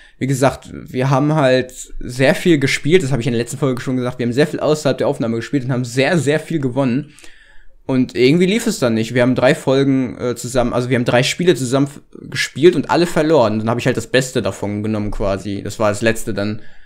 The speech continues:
ähm, was halt am spannendsten war, äh, weil die dann keine Zeit mehr hatten. Und ich wollte wenigstens eine Folge haben, wo die beiden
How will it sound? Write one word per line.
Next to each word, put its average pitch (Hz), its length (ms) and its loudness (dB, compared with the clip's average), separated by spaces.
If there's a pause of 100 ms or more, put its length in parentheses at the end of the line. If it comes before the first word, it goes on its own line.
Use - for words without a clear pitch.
(380)
ähm, 117 480 -4 (760)
was 123 160 -2
halt 123 120 4
am 113 100 4
spannendsten 127 640 4
war, 107 720 -2
äh, 104 80 -8
weil 107 420 -2
die 127 140 -2
dann 113 100 0
keine 127 260 2
Zeit 143 280 2
mehr 113 80 2
hatten. 113 120 -2
Und 113 60 -2
ich 113 100 -6
wollte 160 200 6
wenigstens 147 260 4
eine 156 160 4
Folge 127 300 2
haben, 120 180 0
wo 120 60 -2
die 117 100 -4
beiden 113 280 -2